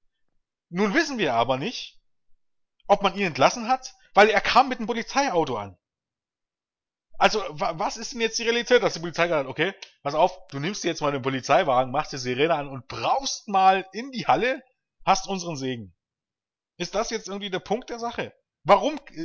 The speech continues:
oder ist er geflüchtet? Ist er aus, aus, aus der Polizeizelle geflüchtet? Oder hat er unterwegs die beiden Polizeibeamten umgebracht und hat das Auto geklaut und ist umgekehrt?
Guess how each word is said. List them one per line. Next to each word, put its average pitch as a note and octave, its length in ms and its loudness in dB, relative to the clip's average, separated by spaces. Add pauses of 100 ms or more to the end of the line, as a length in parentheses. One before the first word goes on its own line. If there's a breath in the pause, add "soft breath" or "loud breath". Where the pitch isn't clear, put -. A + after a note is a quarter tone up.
oder G3 180 -2
ist A3 160 -4
er G#3 80 -4
geflüchtet? A3+ 720 -6 (920)
Ist G3+ 140 -8
er F#3 180 4
aus, F#3+ 220 -2
aus, E3+ 300 -4
aus D#3 240 -4
der E3 100 -4
Polizeizelle G#3+ 600 -4
geflüchtet? G#3 640 -10 (300)
Oder E3+ 260 2
hat F3+ 120 2
er E3+ 80 0
unterwegs D#3+ 440 -4
die F3 140 -12
beiden D3+ 260 -4
Polizeibeamten E3+ 680 -2
umgebracht A3+ 540 -6
und C3 80 -6
hat E3 100 0
das D#3+ 80 -14
Auto G3+ 160 -6
geklaut F3 260 -6
und F#3 100 -10
ist E3 160 -12
umgekehrt? C#4 480 -8